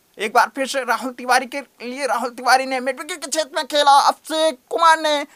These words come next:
गेंद को दाहिनी तरफ जाकर field किया, एक run से रोक नहीं पाएंगे अब राहुल तिवारी को। तो एक run मिला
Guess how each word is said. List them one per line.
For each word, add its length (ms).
गेंद 180
को 140
दाहिनी 300
तरफ 220
जाकर 320
field 320
किया, 280
एक 340
run 80
से 140
रोक 220
नहीं 140
पाएंगे 600
अब 160
राहुल 280
तिवारी 400
को। 280
तो 100
एक 280
run 120
मिला 300